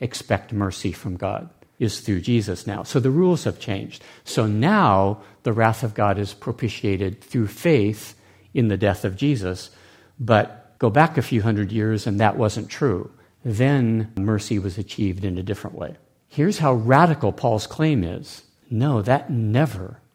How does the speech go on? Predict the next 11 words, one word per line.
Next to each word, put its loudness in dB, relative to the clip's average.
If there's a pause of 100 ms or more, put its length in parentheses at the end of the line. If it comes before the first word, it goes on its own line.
ever 0 (240)
achieved -4
mercy. -10 (920)
That -4
was -4
never 0 (220)
why 2
and -2
how 2 (220)
anyone 0
ever -2